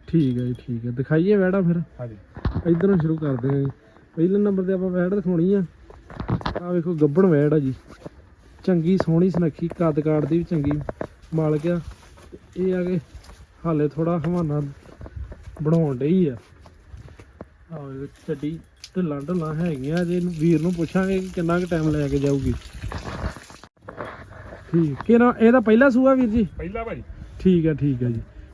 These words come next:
Speaker 1: ਤੇ ਕਿੰਨਾ ਟਾਈਮ ਲੈ ਜਾਊਗੀ ਇਹ?
Speaker 2: ਵੀਰੇ, ਘੱਟੋ ਘੱਟ ਮਹੀਨਾ ਰਹਿਣਾ ਹੈ।
Speaker 1: ਠੀਕ ਆ। ਦੁੱਧ ਕਿੰਨਾ ਕੁ ਚਵਾਊਗੀ ਇਹ?
Speaker 2: ਦੁੱਧ ਹੁਣ ਵੇਖੋ ਕੀ ਕਰਦੀ ਹੈ, ਜੇ ਲੱਥੀ ਘੱਟ ਆ ਤੇ।
Speaker 1: ਠੀਕ ਆ, ਠੀਕ ਆ।
Speaker 2: ਹਾਂਜੀ।
Speaker 1: ਇਹਨੂੰ ਤੋੜ ਦਿਓ ਜੀ। ਆਹ ਵੇਖੋ ਜੀ,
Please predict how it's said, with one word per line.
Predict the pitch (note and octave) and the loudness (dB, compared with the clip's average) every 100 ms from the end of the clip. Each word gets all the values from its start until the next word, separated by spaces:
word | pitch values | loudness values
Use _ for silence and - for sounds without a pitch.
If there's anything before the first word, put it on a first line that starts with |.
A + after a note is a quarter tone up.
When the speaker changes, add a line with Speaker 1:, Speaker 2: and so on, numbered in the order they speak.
| - - | -14 0
Speaker 1:
ਤੇ | F3+ F3+ F3 - | 2 2 0 2
ਕਿੰਨਾ | G3+ A3 | 4 4
ਟਾਈਮ | G#3+ G#3+ | 4 4
ਲੈ | G3+ F#3+ | 4 4
ਜਾਊਗੀ | F#3 E3 D3+ | 2 2 0
ਇਹ? | C3+ - - | 0 -4 -16
Speaker 2:
ਵੀਰੇ, | D#3 E3 - | -14 -12 -12
ਘੱਟੋ | - D3 | -12 -8
ਘੱਟ | D#3+ | -6
ਮਹੀਨਾ | E3 D#3+ B2 | -6 -6 -8
ਰਹਿਣਾ | B2 G#2+ | -8 -10
ਹੈ। | G#2 G2 - - - | -12 -16 -20 -20 -8
Speaker 1:
ਠੀਕ | D#3 C#3+ C3+ | -4 -2 -2
ਆ। | C3 E3 | -6 -6
ਦੁੱਧ | D3+ F#3+ G3+ | 0 2 2
ਕਿੰਨਾ | A3 F#3+ F#3+ | 2 2 2
ਕੁ | F3+ | 2
ਚਵਾਊਗੀ | E3 C3+ B2+ B2 | 0 0 0 -2
ਇਹ? | A2 - - - - - E3 C3+ C3 | -4 -8 -20 -20 -20 -20 -18 -18 -16
Speaker 2:
ਦੁੱਧ | D#3+ D#3 | -14 -10
ਹੁਣ | F3 D#3+ | -8 -8
ਵੇਖੋ | C#3+ C3+ | -10 -10
ਕੀ | E3+ | -10
ਕਰਦੀ | D#3 D3+ C#3 D3+ | -8 -8 -6 -6
ਹੈ, | |
ਜੇ | D3 | -6
ਲੱਥੀ | C3+ E3 D#3+ | -8 -10 -6
ਘੱਟ | C3+ B2+ | -6 -6
ਆ | B2+ | -8
ਤੇ। | - - - | -10 -16 -2
Speaker 1:
ਠੀਕ | F3+ D#3 C#3+ | 2 2 0
ਆ, | |
ਠੀਕ | C3+ C#3+ B2+ | -2 -2 -2
ਆ। | B2+ - - | -4 -8 -14
Speaker 2:
ਹਾਂਜੀ। | A#2 A2 | -10 0
Speaker 1:
ਇਹਨੂੰ | A#3 A#3+ | 0 4
ਤੋੜ | G#3 F3+ E3 | 4 4 2
ਦਿਓ | E3 | 2
ਜੀ। | E3 C3+ - - - - - - - - - - - - - - - - - - - - - - - - - - _ - - _ E3 | 2 0 -6 -20 -20 -20 -18 -20 -20 -20 -20 -16 -10 -10 -10 -8 -8 -8 -18 -20 -20 -20 -20 -20 -20 -20 -20 -20 _ -20 -20 _ -8
ਆਹ | D#3 | -4
ਵੇਖੋ | C3+ B2+ | -4 -4
ਜੀ, | - | -2